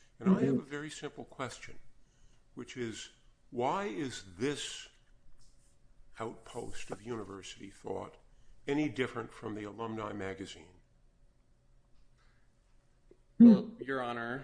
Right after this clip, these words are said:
Speaker 2: the social media page, uh, from the university, the purpose of it is, is precisely a place where the university can communicate with the public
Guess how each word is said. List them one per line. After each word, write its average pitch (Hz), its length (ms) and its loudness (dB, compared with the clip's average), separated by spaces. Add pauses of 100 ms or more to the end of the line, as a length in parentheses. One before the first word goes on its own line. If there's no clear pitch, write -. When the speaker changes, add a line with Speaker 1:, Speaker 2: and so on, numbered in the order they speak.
(280)
Speaker 2:
the 131 320 -6
social 143 400 -2
media 135 340 0
page, 104 600 -6
uh, 113 100 -6
from 127 140 -6
the 120 60 -2
university, 110 440 -4
the 113 80 -6
purpose 165 460 -4
of 113 140 -2
it 107 340 -4
is, 117 240 -8
is 120 180 -6
precisely 127 720 -6
a 113 200 -6
place 110 480 -6
where 113 80 -6
the 104 80 -8
university 107 480 -6
can 107 160 -12
communicate 107 500 -8
with 104 120 -10
the 110 80 -10
public 139 420 -8